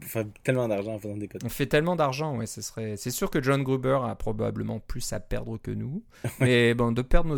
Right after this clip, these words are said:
Speaker 2: auditeurs, euh, favoris et adorés, ça serait vraiment très
Speaker 1: Mais
Speaker 2: grave.
Speaker 1: tu sais, c'est,
Speaker 2: Donc,
Speaker 1: c'est troll,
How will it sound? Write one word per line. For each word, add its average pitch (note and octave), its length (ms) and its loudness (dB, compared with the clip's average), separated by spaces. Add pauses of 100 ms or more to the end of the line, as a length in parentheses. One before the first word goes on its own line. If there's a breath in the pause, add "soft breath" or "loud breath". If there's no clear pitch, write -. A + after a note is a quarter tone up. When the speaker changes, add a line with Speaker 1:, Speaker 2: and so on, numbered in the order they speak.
Speaker 2:
auditeurs, B2+ 540 0
euh, G#2+ 500 -2
favoris A2 560 -4
et A2 80 0
adorés, G#2+ 380 -4
ça A2+ 240 -2
serait - 260 -2
vraiment A2 400 -6
très - 220 -10
Speaker 1:
Mais F#2+ 100 -8
Speaker 2:
grave. G#2 100 -4
Speaker 1:
tu G2 80 -2
sais, F3+ 80 2
c'est, D3 140 4
Speaker 2:
Donc, A#2 80 6
Speaker 1:
c'est - 240 2
troll, D3+ 320 0